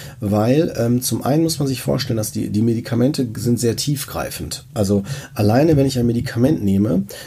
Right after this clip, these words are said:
was meine, meine, meine St-, meine Wahrnehmung bei Stimmen hören, beim Sehen, beim Fühlen verändert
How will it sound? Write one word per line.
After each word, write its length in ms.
was 240
meine, 500
meine, 480
meine 360
St-, 340
meine 480
Wahrnehmung 520
bei 140
Stimmen 400
hören, 320
beim 200
Sehen, 580
beim 200
Fühlen 640
verändert 800